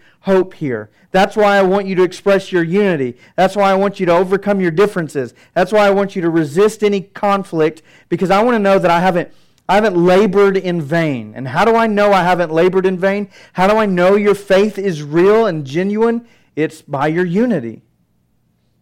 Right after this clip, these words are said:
by the way you interact and relate with one another.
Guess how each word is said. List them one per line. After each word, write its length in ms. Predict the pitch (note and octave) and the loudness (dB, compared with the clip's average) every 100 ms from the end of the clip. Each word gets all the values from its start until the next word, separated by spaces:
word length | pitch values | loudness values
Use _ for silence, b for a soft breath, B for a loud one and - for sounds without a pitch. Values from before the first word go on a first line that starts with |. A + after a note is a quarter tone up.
| _ _ _ _ _ _ _ _ - | _ _ _ _ _ _ _ _ -4
by 120 | D3 | 0
the 80 | E3 | 2
way 120 | F3+ | 2
you 200 | F3+ G3 | 2 0
interact 440 | G3 G3 G#3 G3+ | 2 0 0 -4
and 80 | F3+ | -4
relate 260 | F#3 G#3 A3 | 0 0 -2
with 240 | D3+ C3+ | -6 -6
one 160 | C#3 B2+ | -6 -6
another. 420 | A2+ G#2+ G2+ | -8 -10 -12